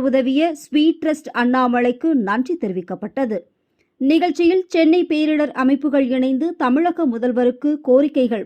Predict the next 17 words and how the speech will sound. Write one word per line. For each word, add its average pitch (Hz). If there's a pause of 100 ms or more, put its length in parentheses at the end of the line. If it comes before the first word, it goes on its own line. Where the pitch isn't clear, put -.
பல 262
வைக்கப்பட்டன. 196 (560)
திருவள்ளுவர் 311
மாவட்ட 262
பிளேஸ்பாளையத்தில் 262
உள்ள 247
பழங்குடியினர் 277
குடும்பங்களுக்கு 233
பட்டா 294
வழங்கவும், 190 (260)
சிமெண்ட் 311
வீடுகள் 277
கட்டித்தரவும் 262 (120)
ஆவணம் 302
செய்யுமாறு 247
கேட்டுக் 302
கொள்ளப்பட்டது. 196